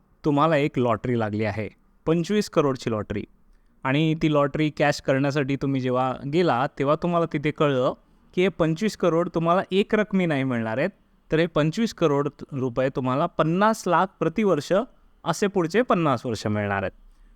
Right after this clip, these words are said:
ओके? अ, आणि तुम्ही त्याच्यामुळे नाराज झालात, पण त्या कंपनीने तुम्हाला आणखीन एक ऑप्शन दिला आणि त्या कंपनीने सांगितलं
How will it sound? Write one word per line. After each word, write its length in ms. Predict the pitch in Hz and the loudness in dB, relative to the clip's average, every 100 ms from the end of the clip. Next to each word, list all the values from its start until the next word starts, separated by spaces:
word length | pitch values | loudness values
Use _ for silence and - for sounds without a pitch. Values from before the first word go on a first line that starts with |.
| - | -4
ओके? 200 | 135 208 - - - - _ - | 2 2 2 -8 -20 -20 _ -2
अ, 40 | 156 160 - | 0 0 -2
आणि 180 | 160 165 | 0 0
तुम्ही 220 | 156 139 135 | 0 0 0
त्याच्यामुळे 380 | 113 117 123 | -2 -2 -2
नाराज 300 | 120 147 175 | 0 2 2
झालात, 320 | 160 160 143 139 _ _ _ - | 2 0 -2 -4 _ _ _ 0
पण 160 | 208 208 | 0 2
त्या 100 | 214 | 0
कंपनीने 460 | 202 202 208 208 | 0 0 -2 -2
तुम्हाला 300 | 202 208 214 | 0 2 0
आणखीन 440 | 220 226 226 254 226 | 0 0 0 0 0
एक 120 | 190 | 2
ऑप्शन 340 | 151 - 131 | 0 -2 -2
दिला 200 | 123 104 | -2 -2
आणि 260 | 95 110 120 | -6 -6 -4
त्या 100 | 151 | -2
कंपनीने 360 | 151 147 160 160 | -2 -2 -2 -2
सांगितलं 400 | 175 160 160 | -2 -2 2